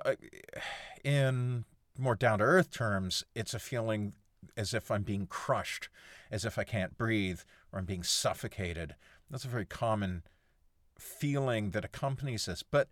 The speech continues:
it's almost like that's epiphenomenal. That's a symptom of something deeper, which is touching this current of madness, this feeling of, like, this feeling of suffocation and,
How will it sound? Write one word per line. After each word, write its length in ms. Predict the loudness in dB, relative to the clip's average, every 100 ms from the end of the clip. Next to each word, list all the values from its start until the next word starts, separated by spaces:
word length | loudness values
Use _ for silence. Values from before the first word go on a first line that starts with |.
| -2
it's 180 | -4 0
almost 460 | 0 2 2 0
like 140 | 0 4
that's 280 | 4 4 -4 -6
epiphenomenal. 880 | -4 -4 -2 -2 0 2 2 0 0
That's 220 | -2 -4
a 40 |
symptom 560 | -4 -2 0 -2 -2 -6
of 140 | -4
something 340 | -4 -4 -4 -6
deeper, 440 | -4 -6 -4 -4 -4 -12 -16 -8
which 200 | -4 -2
is 240 | 0 -2 -4 -8
touching 640 | -2 -2 0 0 0 -2 -6 -16 -20 -20 _ _
this 320 | -6 -2 -4 -6 -16 -8
current 480 | -4 0 2 2 0
of 140 | -2 -2
madness, 720 | 0 0 0 0 -2 -2 -2
this 200 | -2 -2
feeling 1000 | -4 -6 -2 2 2 4 2 2 2 -2 -4 -18 -20 -20 -20 _
of, 600 | 2 6 6 6 4 -4 0
like, 200 | 4 4
this 140 | 4 0
feeling 340 | 2 2 2
of 80 | 2
suffocation 920 | 4 2 2 -2 0 0 0 -2 -2 -2
and, 300 | -2 -2